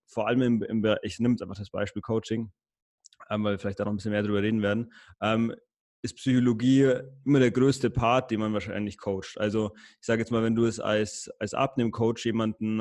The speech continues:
ähm, beibringst, wie er abnimmt, dann musst du natürlich ihm Wissen mitgeben auf der einen Seite, aber der viel, viel größere Punkt ist am Ende des Tages, dass die Person ihr Mindset ändert, weil das in der Regel das größte Problem ist und dementsprechend ist da Psychologie dann vor allem in diesem Prozess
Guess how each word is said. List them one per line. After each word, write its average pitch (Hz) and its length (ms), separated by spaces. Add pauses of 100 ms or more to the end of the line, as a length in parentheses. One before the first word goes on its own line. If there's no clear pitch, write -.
(140)
ähm, 104 380
beibringst, 107 400
wie 107 60
er - 80
abnimmt, 113 420
dann 110 120
musst 110 220
du 113 60
natürlich 107 340
ihm 104 260
Wissen 131 260
mitgeben 147 420
auf 143 140
der - 100
einen 135 160
Seite, 139 380 (260)
aber 107 140
der 107 100
viel, 151 160
viel 120 160
größere 117 400
Punkt 117 400 (280)
ist 113 160
am 113 100
Ende 113 180
des 104 200
Tages, 107 540 (280)
dass - 320
die 107 160
Person 110 340
ihr 104 60
Mindset 110 380
ändert, 92 500 (240)
weil 92 380
das 101 200
in 104 80
der 104 100
Regel 110 220
das 104 240
größte 113 320
Problem 110 420
ist 117 280
und 104 340 (340)
dementsprechend 107 440
ist - 160
da 104 100
Psychologie 104 540
dann 104 380
vor 92 220
allem 104 260
in 107 120
diesem 104 320
Prozess - 640